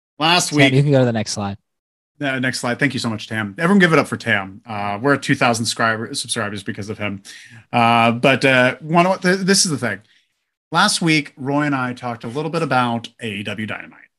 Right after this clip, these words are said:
Speaker 1: Uh, we talked about it on, uh, the Who's and What's of A E W Dynamite. Uh, this was this past week, right?
Speaker 2: This is this past week, yeah.
Speaker 1: This was this past week. And we talked about, about how it was, like, a little rough.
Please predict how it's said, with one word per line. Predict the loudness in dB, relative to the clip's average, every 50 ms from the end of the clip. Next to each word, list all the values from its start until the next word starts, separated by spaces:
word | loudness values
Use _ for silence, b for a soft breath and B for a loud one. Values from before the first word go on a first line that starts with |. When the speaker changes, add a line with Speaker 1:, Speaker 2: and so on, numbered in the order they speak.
| _ _ _ _
Speaker 1:
Uh, | -2 0 2 2 2 2 2 0 -2 -4 -6
we | -4 0 4 4 4
talked | 4 4 4 4 2 4
about | 2 2 4 4
it | 2 0
on, | 0 -2 -2 -2 -2 -2 -4 -4 -6 b b b b _ -6
uh, | -2 0 0 0 0
the | -2 -2
Who's | 0 0 0 0
and | 0 -2
What's | -4 -4 -6 -8
of | -8
A | -6
E | -6 -6
W | -4 -6 -4 -4
Dynamite. | -4 -4 -4 -4 -6 -6 -10 _ _ 0
Uh, | 4 4 6
this | 6 6 6 8
was | 8 8
this | 6 4 4
past | 4 4 4 4 2 -4
week, | -6 -4
right? | -2 -2 -2 -4 -6 -2
Speaker 2:
This | -2 2 2
is | 4 4
this | 4 2 4
past | 6 6 6 6 4
week, | 2 -2 -2 -6 -12
yeah. | -14 -14 -14 _ _ _
Speaker 1:
This | -6 0 0
was | 0 2 2
this | 2 0 0
past | -2 -2 -2 2 2 4 4 2 0 -4 -4
week. | -2 -2 -2 -2 -4 -8 -16 _ _ _ _ _ _ _ _ _ _ _ _ _ _ _ _ _ _ _ _ _ _ -2
And | 2 2 2 2 0
we | 0 0 0 0
talked | 2 2 2 2 2 2
about, | 2 2 2 2 2 2 0
about | 2 4 2 2 2 0
how | 0 -2 -2 -2
it |
was, | -4 -8 -6 -6
like, | -6 -6 -6
a | -8 -12 -14 _ _ -8
little | -2 0 0 2 4
rough. | 4 6 6 4 4 0 -4 -12 -18